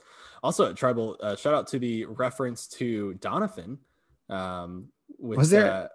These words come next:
Speaker 2: was there a Donathan reference?
Speaker 1: uh, Xander s-, looked at Deshaun and was like, "Oh, these truth bombs at tribal council aren't gonna change anything."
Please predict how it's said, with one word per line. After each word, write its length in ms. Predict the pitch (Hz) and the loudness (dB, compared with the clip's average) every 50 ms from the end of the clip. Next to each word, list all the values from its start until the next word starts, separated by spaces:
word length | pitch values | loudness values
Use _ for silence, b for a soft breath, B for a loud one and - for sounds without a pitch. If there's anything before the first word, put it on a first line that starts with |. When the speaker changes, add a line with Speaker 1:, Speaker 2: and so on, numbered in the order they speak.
| - - | -6 -4
Speaker 2:
was 140 | 151 147 - | -2 0 2
there 100 | 190 180 | 2 4
a 20 | |
Donathan 380 | 156 165 165 185 208 214 214 226 | 6 6 4 4 4 2 4 4
reference? 580 | 240 247 233 - 330 330 277 - - - - _ _ - | 4 4 4 2 0 0 0 -4 -12 -18 -20 _ _ -4
Speaker 1:
uh, 220 | - 127 127 123 117 | -2 -2 -2 -2 -2
Xander 640 | 117 110 131 139 175 180 170 160 151 135 127 123 113 - _ _ | -2 0 2 2 2 4 4 4 4 4 2 2 0 -4 _ _
s-, 300 | - - - - - - _ - | -16 -14 -14 -14 -16 -16 _ -4
looked 260 | 160 143 147 131 - | 2 2 2 2 2
at 120 | 139 113 110 | 0 -2 -2
Deshaun 300 | 113 - - 160 160 151 135 | -6 -4 -2 0 0 0 0
and 80 | 123 | -2
was 140 | 110 98 - | -4 -2 -2
like, 240 | 117 104 101 101 - - | -2 -2 -2 -4 -4 0
"Oh, 120 | 131 135 | 0 2
these 220 | 131 139 135 131 | 2 2 0 -2
truth 400 | - - - - 175 208 196 - | -4 -6 0 2 2 2 2 0
bombs 380 | - 123 117 117 123 120 120 117 | 0 0 0 0 -2 -2 -4 -4
at 120 | 117 - | -6 -6
tribal 320 | - - 143 135 131 120 117 | -2 2 2 2 2 2 -2
council 420 | - - 147 170 170 143 - 120 | -4 -2 -2 -2 -2 -2 -4 -2
aren't 280 | 113 117 120 117 104 - | -2 -2 -4 -6 -6 -6
gonna 180 | - 127 123 | -4 -4 -4
change 340 | 113 - - 156 180 160 123 | -4 -6 -6 -6 -4 -4 -4
anything." 540 | 120 107 101 95 - 104 101 98 98 98 101 | -4 -6 -6 -8 -8 -8 -6 -6 -6 -8 -10